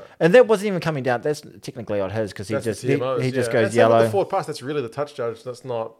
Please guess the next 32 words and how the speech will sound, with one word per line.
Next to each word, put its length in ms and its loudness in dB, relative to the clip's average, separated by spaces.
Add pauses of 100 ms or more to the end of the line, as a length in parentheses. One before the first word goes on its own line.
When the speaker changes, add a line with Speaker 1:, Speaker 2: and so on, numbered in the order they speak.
(140)
Speaker 1:
Yeah. 340 -2
Speaker 2:
that's 120 -4
not 100 -6
so 100 -14
much 220 -12
Ben 120 -10
O'Keefe. 380 -16 (540)
Speaker 1:
There 80 -6
was 120 -4
one 380 -6 (100)
big 220 0
floated 840 -6 (280)
wide 500 -8
one, 180 -10
wasn't 240 -14
there, 100 -10
that 160 -12
went, 220 -16
like, 160 -18
a 40 -20
couple 220 -18
of 60 -16
meters 240 -16
forward 260 -14
as 100 -16
well, 160 -12
wasn't 220 -16
there? 200 -14 (720)
Speaker 2:
Not 200 -10
the 80 -10
one 200 -8
we're 160 -8